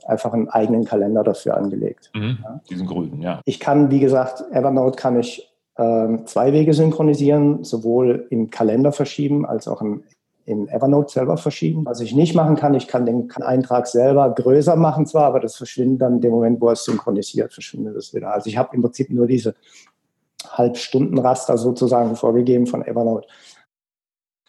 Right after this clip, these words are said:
Speaker 1: Wenn ich jetzt einen Doppelklick hier reinmache, dann sieht man auch den Synchronisationslink. Wenn ich den jetzt hier anklicken würde, dann würde er immer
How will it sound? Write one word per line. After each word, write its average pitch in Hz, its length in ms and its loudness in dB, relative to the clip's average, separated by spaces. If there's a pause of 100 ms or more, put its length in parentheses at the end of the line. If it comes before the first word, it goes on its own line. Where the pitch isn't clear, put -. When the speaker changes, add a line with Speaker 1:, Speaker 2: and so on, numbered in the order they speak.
(160)
Speaker 1:
Wenn 120 120 0
ich 120 60 -2
jetzt 123 140 -6
einen 110 100 -2
Doppelklick 143 480 2
hier 139 180 0
reinmache, 135 420 4
dann 120 140 2
sieht 143 180 -6
man 120 140 2
auch 120 80 0
den 117 160 0
Synchronisationslink. 127 1120 0
Wenn 123 100 0
ich 123 100 -4
den 120 140 -2
jetzt 123 160 -2
hier 131 220 -2
anklicken 135 480 0
würde, 135 240 2
dann 120 240 0
würde 127 280 2
er 127 280 -4
immer 135 420 0